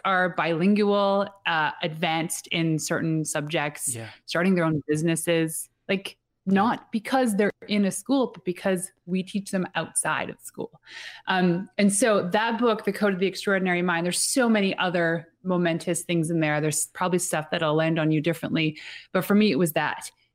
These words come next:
Speaker 1: in really understanding that there's rules in our society. I'm not talking about laws, and even, even some laws are,
Speaker 2: Right.
Speaker 1: are wrong.
Speaker 2: Right.
Speaker 1: Um, but there's rules in our society that guide us that aren't necessarily good for us.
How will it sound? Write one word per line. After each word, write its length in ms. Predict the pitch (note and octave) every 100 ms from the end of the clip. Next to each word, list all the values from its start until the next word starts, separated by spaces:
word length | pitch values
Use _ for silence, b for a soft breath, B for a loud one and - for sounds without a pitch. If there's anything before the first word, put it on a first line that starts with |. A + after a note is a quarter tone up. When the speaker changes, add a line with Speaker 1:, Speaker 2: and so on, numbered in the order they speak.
| -
Speaker 1:
in 380 | F#3 F3+ E3+ -
really 300 | F3 G3+ G3+
understanding 480 | F#3+ F3+ - F3 E3+
that 240 | D#3 D3+
there's 220 | E3+ D#3+
rules 220 | G#3 C4 A#3
in 80 | A3
our 100 | G3+
society. 800 | - F#3 F3 E3+ E3+ E3+ E3+ - _ _ -
I'm 80 | A3
not 80 |
talking 220 | C4 C4 B3
about 200 | G#3+ -
laws, 460 | F3 D#3+ C#3+ D#3
and 80 | - -
even, 260 | F#3+ F#3+ -
even 180 | G3+ F#3
some 220 | F3 E3
laws 240 | D3+ D3
are, 240 | C#3+ C#3 -
Speaker 2:
Right. 160 | D3 B2
Speaker 1:
are 80 | D#3
wrong. 400 | D3+ C#3 C#3+ F3
Speaker 2:
Right. 200 | C3 G2 -
Speaker 1:
Um, 280 | E3+ D#3+ D#3+ - -
but 140 | G3
there's 180 | G3+ F#3+
rules 260 | F#3 G3+ G#3+
in 60 | G#3
our 120 | G3
society 500 | - F#3 F#3+ F3+ F3+
that 300 | D#3+ - D3
guide 300 | F3+ E3+ F3
us 240 | D#3+ D#3
that 140 | - -
aren't 240 | F3 E3 C#3+
necessarily 680 | E3+ - F#3+ - E3+ D#3+ D3
good 360 | D3+ D#3+ D#3
for 280 | - D#3 -
us. 320 | B2 C#3 -